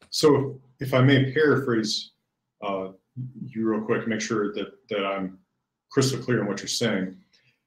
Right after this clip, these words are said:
We have nine generations ago a memory that something had happened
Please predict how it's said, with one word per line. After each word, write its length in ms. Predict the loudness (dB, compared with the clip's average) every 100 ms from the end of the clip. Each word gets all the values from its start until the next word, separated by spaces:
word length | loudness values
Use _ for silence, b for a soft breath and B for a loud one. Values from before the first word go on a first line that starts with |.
| _ _
We 120 | 4 6
have 140 | 6
nine 280 | 6 6 4
generations 600 | 4 6 6 4 0 -6
ago 440 | -4 -2 -2 -4 -10
a 80 | -8
memory 440 | -2 0 0 -6 -12 _ _
that 160 | -8 -4
something 380 | -4 -4 -6 -6
had 140 | -6
happened 460 | 0 0 0 -6